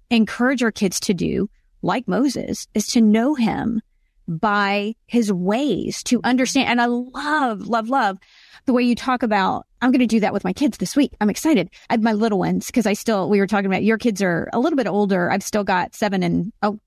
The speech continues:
he just turned eight, eight and five-year-old, and just talking about the emotions of God. That is a great way to help them relate to God. How does God feel here? Because we're made in his image. And if we're made in his image, we're emotional creatures.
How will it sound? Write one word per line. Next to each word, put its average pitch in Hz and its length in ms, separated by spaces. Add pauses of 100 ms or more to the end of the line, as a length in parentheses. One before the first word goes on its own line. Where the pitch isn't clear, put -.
(240)
he 208 200
just - 200
turned 339 300
eight, 285 240 (320)
eight 269 300
and 214 220
five-year-old, 202 840 (340)
and 233 600
just - 360 (160)
talking 370 360
about 240 220
the 254 60
emotions 247 500
of 170 100
God. 165 400 (200)
That 330 260
is 415 100
a 330 100
great 196 720
way 185 640
to 240 80
help 214 220
them 240 180
relate 240 280
to 262 60
God. 156 180
How 180 280
does 392 180
God 214 320
feel 185 240
here? 170 380 (380)
Because 320 320
we're 311 100
made 330 460
in 320 100
his 285 200 (100)
image. 339 520 (220)
And 269 140
if 240 100
we're 277 80
made 285 360
in 349 60
his 277 220
image, 285 380
we're 240 180
emotional 233 580
creatures. 175 680